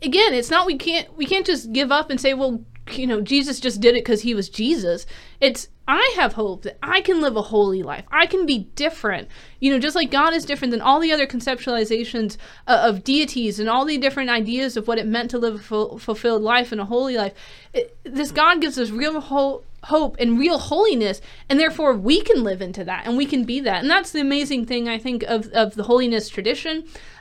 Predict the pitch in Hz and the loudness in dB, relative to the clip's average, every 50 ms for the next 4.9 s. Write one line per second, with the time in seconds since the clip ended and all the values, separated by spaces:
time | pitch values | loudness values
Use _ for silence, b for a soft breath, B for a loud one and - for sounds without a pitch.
0 | B 233 226 220 220 220 226 226 233 233 247 233 226 - 233 226 220 214 - 208 | B 0 2 2 4 4 2 2 0 0 -2 -4 -4 -4 -2 -2 -2 -2 -2 -4
1 | 196 180 - - 202 196 214 214 226 226 233 233 226 214 226 226 226 220 226 226 | -4 -4 -4 -4 -2 0 2 2 4 4 4 4 2 2 2 2 2 2 2 2
2 | 226 226 240 262 262 - 285 254 247 226 226 - - 226 240 262 277 262 - - | 0 0 0 0 0 0 0 0 0 0 -4 -6 -6 -4 -2 0 0 0 -2 -6
3 | - 277 - B B B B B - 277 285 285 269 294 285 254 247 233 208 214 | -12 -16 -16 B B B B B 2 4 4 4 4 4 2 2 2 2 2 2
4 | 240 262 269 269 277 277 269 - - - - 240 247 254 254 269 262 | 2 4 4 4 4 2 0 -2 -8 -4 -2 0 0 0 0 -2 -4